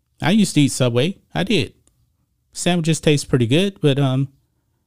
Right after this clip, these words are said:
there's other places out there. Actually, Lenny's out here in Houston is actually, uh, better, but I digress. Um, are you guys that, um,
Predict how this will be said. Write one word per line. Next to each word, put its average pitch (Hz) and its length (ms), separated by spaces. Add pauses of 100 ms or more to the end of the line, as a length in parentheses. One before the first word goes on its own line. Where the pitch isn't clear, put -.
there's 117 200
other 131 160
places 127 420
out 117 180
there. 151 340
Actually, 123 240
Lenny's 131 400
out 120 140
here 127 120
in 110 80
Houston 131 380
is 117 140
actually, 117 340
uh, 98 120
better, 123 320 (600)
but 156 120
I 139 80
digress. 113 580 (720)
Um, 147 380 (420)
are 175 100
you 214 140
guys 185 300
that, 160 120
um, 147 400